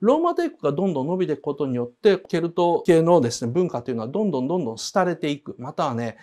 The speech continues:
吸収されていくんですね、キリスト教に。ブリテン島にはですね、まだ残ってたんですけども、ところがその、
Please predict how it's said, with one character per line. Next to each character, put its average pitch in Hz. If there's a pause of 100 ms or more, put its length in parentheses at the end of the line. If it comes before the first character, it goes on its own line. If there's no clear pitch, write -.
(140)
吸 277
収 277
さ 208
れ 208
て 180
い -
く -
ん 123
で -
す -
ね、 - (120)
キ 127
リ 123
ス -
ト 117
教 113
に。 113 (240)
ブ 123
リ 277
テ 339
ン 339
島 311
に 302
は 165
で 120
す 120
ね、 127
ま 190
だ 151
残 127
っ 233
て 151
た 127
ん 110
で 104
す -
け 123
ど 107
も、 110
と 240
こ 339
ろ 349
が 240
そ 143
の、 151